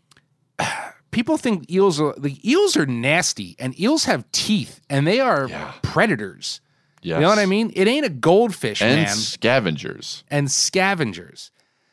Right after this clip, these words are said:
Speaker 1: So, again, this was not, like, a weekly world news deal. Like, this, this seems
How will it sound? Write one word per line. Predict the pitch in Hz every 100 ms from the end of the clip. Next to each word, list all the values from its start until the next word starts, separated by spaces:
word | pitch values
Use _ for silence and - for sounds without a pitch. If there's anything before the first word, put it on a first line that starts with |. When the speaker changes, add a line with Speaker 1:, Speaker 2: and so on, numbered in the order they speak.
| _ _
Speaker 1:
So, | - - 208 180 - -
again, | - 151 196 131 117
this | 131 139
was | 139
not, | 160 175
like, | 165
a | 143
weekly | 135 156 156 139
world | 131 135 123
news | 143 156
deal. | 117 110
Like, | 101 90
this, | 143 -
this | - 127 131
seems | - 147 147